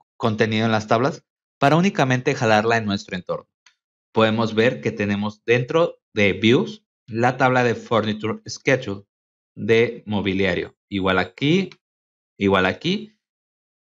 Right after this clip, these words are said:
Y vamos a comenzar con nuestro primer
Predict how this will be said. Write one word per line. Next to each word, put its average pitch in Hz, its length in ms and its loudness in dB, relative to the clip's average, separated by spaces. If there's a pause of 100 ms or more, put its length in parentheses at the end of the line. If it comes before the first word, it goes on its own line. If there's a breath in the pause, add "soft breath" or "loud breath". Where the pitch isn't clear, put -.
(680)
Y 165 120 4
vamos 147 260 0
a 135 100 -4
comenzar 120 680 0 (140)
con 120 500 0
nuestro 110 580 0
primer 101 540 0